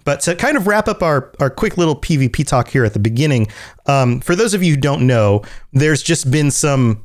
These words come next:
there were some things that were said in a, a stream, uh, one of Rich's streams on, uh,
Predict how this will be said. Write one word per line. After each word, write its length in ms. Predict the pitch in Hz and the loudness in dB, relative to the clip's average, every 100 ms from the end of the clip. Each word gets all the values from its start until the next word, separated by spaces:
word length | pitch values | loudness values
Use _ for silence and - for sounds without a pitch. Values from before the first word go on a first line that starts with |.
| - | -8
there 200 | - 185 | 0 2
were 60 | 202 | 2
some 160 | 180 | 0
things 200 | 170 175 156 | 0 0 0
that 100 | 139 | 0
were 80 | |
said 460 | 143 - 139 139 131 | -2 0 2 2 0
in 280 | - 135 123 | 0 0 2
a, 240 | 113 113 | 2 2
a 100 | 113 | 0
stream, 640 | - - 127 131 131 123 127 - _ _ | -2 -2 0 2 2 0 -2 -8 _ _
uh, 180 | 117 117 | -2 0
one 140 | 127 | 0
of 80 | 135 | 0
Rich's 260 | 127 123 127 | 0 -2 -4
streams 640 | - 117 110 107 104 - - | 0 2 4 2 0 -4 -6
on, 360 | - 113 107 104 - - | -2 0 0 -2 -8 -6
uh, 320 | 127 117 - | -2 -2 -4